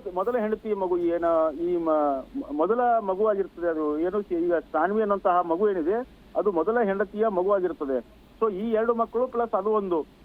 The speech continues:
ಈ ಎರಡನ್ನ ನಾನು ಸಾಕ್ಬೇಕಾ-, ಮೂರು ಮಕ್ಕಳನ್ನ ಹೇಗೆ ಸಾಕ್ಬೇಕು ಅನ್ನೋಂಥದ್ದು,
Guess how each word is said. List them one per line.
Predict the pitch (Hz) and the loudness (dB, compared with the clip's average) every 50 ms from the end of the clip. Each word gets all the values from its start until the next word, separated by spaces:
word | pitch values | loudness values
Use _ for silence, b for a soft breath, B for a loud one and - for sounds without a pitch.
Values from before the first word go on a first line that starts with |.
| - - - | -14 -8 -2
ಈ | 160 | 0
ಎರಡನ್ನ | 170 196 226 247 247 247 | 2 2 2 0 -2 0
ನಾನು | 254 240 226 226 226 | 0 0 0 0 0
ಸಾಕ್ಬೇಕಾ-, | 220 202 185 190 - 208 226 - 214 202 196 190 180 | 0 0 -2 0 -2 -2 0 2 2 2 2 0 -2
ಮೂರು | 175 175 214 254 254 | -2 0 0 0 0
ಮಕ್ಕಳನ್ನ | 233 233 - 226 226 220 226 | 0 0 0 0 0 2 2
ಹೇಗೆ | 202 185 190 196 214 | 0 0 0 0 0
ಸಾಕ್ಬೇಕು | 190 202 190 180 196 202 196 | 0 0 -2 0 -2 -2 -2
ಅನ್ನೋಂಥದ್ದು, | 196 190 190 180 202 190 214 254 262 254 | 0 -2 -2 -2 -2 0 0 0 0 0